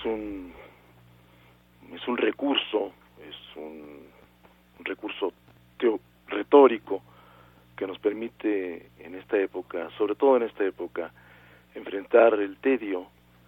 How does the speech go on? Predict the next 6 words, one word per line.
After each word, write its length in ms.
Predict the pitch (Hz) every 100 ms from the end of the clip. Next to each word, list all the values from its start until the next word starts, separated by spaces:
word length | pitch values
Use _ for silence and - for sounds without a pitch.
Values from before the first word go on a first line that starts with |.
| - - - - _ -
enfrentar 500 | 98 92 90 113 101
la 120 | 98
indiferencia 760 | 95 92 104 123 117 110 104 - - - -
<clears throat> 440 | - 160 - - -
e 100 | 123
incluso 640 | 120 180 185 156 123 98